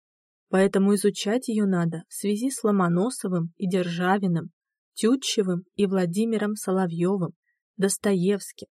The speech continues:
Толстым, Чернышевским. Черты философской мысли в России во многом сложились под влиянием географии страны и социально-культурных процессов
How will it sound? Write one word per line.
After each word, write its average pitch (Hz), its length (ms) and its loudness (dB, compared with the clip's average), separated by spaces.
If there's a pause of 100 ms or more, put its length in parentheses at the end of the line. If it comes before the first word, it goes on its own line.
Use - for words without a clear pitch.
(160)
Толстым, 185 680 0 (260)
Чернышевским. 185 1040 -2 (800)
Черты - 340 2
философской 254 720 0
мысли 277 340 0
в 247 60 4
России 247 540 2
во 202 160 2
многом 262 400 -2
сложились 240 600 0
под 214 200 2
влиянием 214 580 4
географии 208 640 2
страны 196 580 -2 (220)
и - 40 -6
социально-культурных 208 1200 0
процессов 175 600 -4